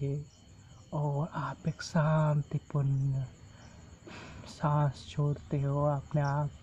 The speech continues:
के ऊपर भरोसा करते हो। ये करना आसान तो नहीं है, लेकिन कठिन भी नहीं है। कुछ नहीं करना है, सिर्फ और सिर्फ सोचना है कि मैं,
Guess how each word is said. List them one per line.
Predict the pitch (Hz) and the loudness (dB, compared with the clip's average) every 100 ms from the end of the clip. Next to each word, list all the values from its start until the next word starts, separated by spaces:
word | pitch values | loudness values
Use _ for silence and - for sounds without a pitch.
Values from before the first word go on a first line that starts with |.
| - - | -16 -2
के | |
ऊपर | 156 151 - 156 151 - - - - - - | 0 0 2 0 0 -10 -18 -18 -18 0 6
भरोसा | 151 160 139 - 135 | 10 10 8 4 0
करते | 127 123 - 120 | 0 -6 -4 -4
हो। | - 156 - - - - - - - - - - - - - - - - 180 | -4 -10 -12 -16 -16 -18 -20 -20 -20 -20 -20 -18 -16 -16 -16 -18 -18 -4 -2
ये | |
करना | - 180 180 180 | 4 8 10 8
आसान | 180 165 - - 190 | 6 4 4 6 8
तो | 175 165 | 8 8
नहीं | 156 147 151 | 8 8 6
है, | 151 | 4
लेकिन | 156 - 147 | 2 2 0
कठिन | 143 143 165 160 151 | 2 0 6 8 8
भी | 147 | 6
नहीं | 139 135 | 4 2
है। | 131 143 147 170 - - - - - - - - - | 2 0 -2 -4 -10 -16 -20 -18 -16 -16 -16 -18 2
कुछ | 196 - - | 4 4 4
नहीं | 156 123 | 4 4
करना | - 131 135 | 4 4 4
है, | 127 127 | 2 0
सिर्फ | - 175 160 - | 0 2 2 2
और | 135 | 2
सिर्फ | 139 - 156 147 - - - | 2 2 2 2 -4 -14 2
सोचना | 156 147 - 143 | 2 4 2 2
है | 143 | 2
कि | 147 160 151 | 0 2 4
मैं, | 156 165 170 | 6 6 4